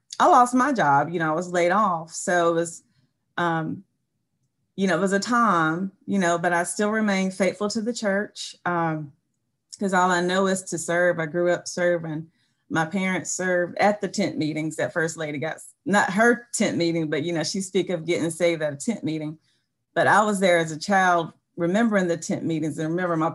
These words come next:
parents setting up the tent for a tent, tent, tent meeting revival. So all I know is to serve. Um, as I mentioned during that time of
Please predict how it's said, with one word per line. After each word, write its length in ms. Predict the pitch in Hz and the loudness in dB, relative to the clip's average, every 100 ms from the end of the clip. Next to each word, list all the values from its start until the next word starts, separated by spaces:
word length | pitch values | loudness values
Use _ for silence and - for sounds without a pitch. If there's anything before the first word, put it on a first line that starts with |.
| - | -6
parents 400 | - 214 185 147 | -8 -4 -2 -4
setting 360 | - 208 - 180 | 0 0 2 -2
up 160 | 175 | -4
the 80 | 165 | -6
tent 400 | 160 233 196 - | -4 -2 -2 -4
for 300 | - - 226 | -10 -2 2
a 80 | 175 | 2
tent, 260 | - 160 - - | 0 -4 -6 -6
tent, 420 | 208 - 160 - | -4 -2 -4 0
tent 220 | 247 - | 0 0
meeting 240 | 185 151 160 | -2 -2 -2
revival. 600 | 156 156 139 135 135 - _ _ _ | -2 -2 -2 -4 -8 -12 _ _ _
So 140 | - | -2
all 220 | - 202 | 4 6
I 80 | 196 | 4
know 200 | 190 185 | 2 0
is 280 | - 214 214 - | 0 -2 -2 -6
to 80 | 175 | -6
serve. 680 | - 190 175 156 151 165 - _ _ _ _ | -2 0 0 -2 -6 -10 -16 _ _ _ _
Um, 480 | 180 170 160 160 - - | 0 2 2 -2 -6 -4
as 220 | 165 180 | -4 0
I 120 | 185 175 - | -2 -4 -8
mentioned 440 | 185 202 202 185 175 | -2 -2 0 -2 0
during 200 | 170 165 | 0 -2
that 180 | 156 | -4
time 520 | - 185 190 185 175 - | -4 -2 -2 -2 -6 -4
of 500 | 190 214 208 180 | 0 2 0 -2